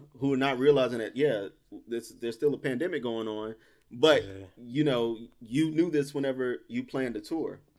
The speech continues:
Speaker 2: That's the way I see it. So I feel like with that, hard to really call. So, uh, speaking of Vegas and those tours coming up, uh, Silk Sonic announced that they're gonna have a Vegas, Vegas residency. So I'm hoping that's not canceled. Um, I'm not sure if I'm gonna make it. Them tickets look extremely expensive.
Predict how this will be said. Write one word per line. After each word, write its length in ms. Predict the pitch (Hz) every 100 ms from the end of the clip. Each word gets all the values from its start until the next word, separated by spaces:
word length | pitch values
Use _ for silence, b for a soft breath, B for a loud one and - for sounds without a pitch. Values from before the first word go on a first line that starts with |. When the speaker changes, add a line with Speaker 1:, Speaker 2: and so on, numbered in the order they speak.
| b b b b
Speaker 2:
That's 180 | - 190
the 100 | 196
way 100 | 190
I 100 | 190
see 240 | 185 202 180
it. 140 | 117
So 180 | - 117
I 60 |
feel 300 | 131 143 139
like 240 | 135 131 123
with 180 | 123 -
that, 340 | 143 147 - b b b b -
hard 280 | 233 233
to 100 | 220
really 160 | 208 190
call. 320 | 220 220 160
So, 380 | 135 156 147 143
uh, 160 | 135 - -
speaking 360 | - 180 160
of 120 | 160 131
Vegas 460 | 175 151 165 -
and 200 | 151 151
those 340 | 151 156 147 -
tours 380 | - 180 180 -
coming 260 | 151 147
up, 240 | 143 135 b b b b -
uh, 180 | 123 120
Silk 240 | - 165
Sonic 280 | 185 180 165
announced 300 | 156 160 -
that 80 | 131
they're 80 | 139
gonna 180 | 151 143
have 160 | 139
a 100 | 131 131
Vegas, 320 | 120 143 135 127
Vegas 360 | 123 147 135
residency. 520 | 139 143 139 139 139 131
So 180 | 131
I'm 80 | 123
hoping 260 | 185 202 165
that's 160 | 165 175
not 220 | 170 156
canceled. 460 | 175 160 160 156
Um, 340 | 135 127 127 120 b b b -
I'm 100 | 160
not 160 | 160
sure 120 | 156 170
if 60 |
I'm 60 | 139
gonna 100 | 131
make 220 | 175 202
it. 100 | 208
Them 120 | 156
tickets 360 | 151 202 170 165
look 140 | 165
extremely 560 | 143 - 185 220 233 226
expensive. 680 | 208 - 247 254 208 208